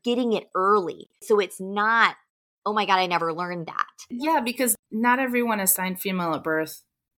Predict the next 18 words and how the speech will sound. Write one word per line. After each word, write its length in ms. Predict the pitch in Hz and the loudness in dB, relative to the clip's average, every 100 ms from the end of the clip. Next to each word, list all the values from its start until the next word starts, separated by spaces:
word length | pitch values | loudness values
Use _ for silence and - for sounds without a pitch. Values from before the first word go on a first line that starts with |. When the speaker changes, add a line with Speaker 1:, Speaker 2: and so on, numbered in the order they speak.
| _ | _
Speaker 2:
is 160 | 180 180 | -2 0
gonna 180 | 170 | 0
have 160 | 165 151 | 0 -2
a 60 | 143 | 0
baby. 540 | 156 131 78 135 185 _ _ _ _ | -2 -2 -4 -6 -8 _ _ _ _
Speaker 1:
Correct. 540 | - 202 156 - - - - | 0 6 6 4 -6 -12 -2
Speaker 2:
But 380 | 185 165 - - _ _ _ | 2 2 0 -8 _ _ _
everyone, 680 | 190 214 220 214 190 202 185 | 2 2 0 -2 0 0 0
if 160 | 151 - | -2 -4
they 160 | 170 | -4
live 260 | 156 165 151 | 0 -2 0
long 300 | 156 180 226 | 2 2 2
enough, 260 | 151 143 156 | 0 -2 -4
is 140 | 147 | -4
gonna 260 | - 156 143 | -2 -4 -2
go 260 | 143 196 | -2 -2
through 280 | 214 - 135 | -2 -6 -6
menopause. 720 | 131 190 214 - - - - | -4 -4 -6 -12 -18 -14 -14